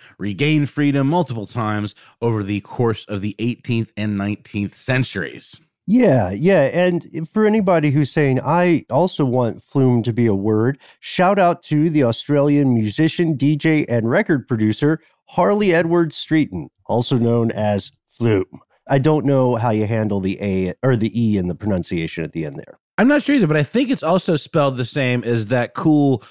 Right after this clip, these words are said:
Speaker 1: water ride, uh, at Six Flags called the Log Flume.
Speaker 2: Ah, yeah, yeah, throwback there. So the story of Fiume, uh, is a story of, uh,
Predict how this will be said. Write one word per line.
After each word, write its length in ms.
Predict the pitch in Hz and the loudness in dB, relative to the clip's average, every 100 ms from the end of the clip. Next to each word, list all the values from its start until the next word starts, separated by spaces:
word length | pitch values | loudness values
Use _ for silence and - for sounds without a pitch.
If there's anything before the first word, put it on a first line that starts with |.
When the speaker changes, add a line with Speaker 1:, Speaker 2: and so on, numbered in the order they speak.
| _ | _
Speaker 1:
water 420 | - 135 147 123 107 | 0 2 2 2 0
ride, 560 | 104 98 92 85 82 - | 0 -2 -4 -6 -10 -6
uh, 280 | 101 98 92 | -2 0 -2
at 140 | 101 - | -4 -4
Six 280 | - 127 | -4 -4
Flags 440 | - 107 85 78 - | -2 -4 -2 -6 -6
called 240 | 101 90 | -4 -2
the 100 | 90 | -4
Log 400 | 90 101 101 98 | -2 0 -2 -4
Flume. 600 | - 82 69 57 60 62 _ _ - | -10 -10 -10 -12 -16 -20 _ _ -4
Speaker 2:
Ah, 640 | 110 135 185 185 170 135 | 0 4 4 4 4 2
yeah, 840 | 104 95 107 147 190 113 87 71 67 | 2 0 2 2 2 0 -2 -6 -12
yeah, 280 | 80 113 160 | -4 -2 -2
throwback 640 | - 90 147 202 98 85 - | -2 -2 0 2 0 -2 -4
there. 300 | 82 71 - - - - _ | -4 -4 -8 -18 -20 -20 _
So 240 | 196 175 | 2 2
the 180 | 151 160 | 2 0
story 380 | - 208 220 190 | 0 0 2 2
of 120 | 135 | 0
Fiume, 520 | - 170 160 131 123 - _ _ - | -2 2 4 2 0 -6 _ _ -4
uh, 280 | 120 117 120 | 0 0 0
is 380 | 135 135 131 117 | 2 2 2 -2
a 180 | - 123 | -2 -2
story 800 | - - 156 147 147 139 135 - | -4 -4 2 4 4 4 2 0
of, 520 | 120 117 117 107 - - | 0 0 0 -4 -8 -6
uh, 260 | 113 117 | -2 0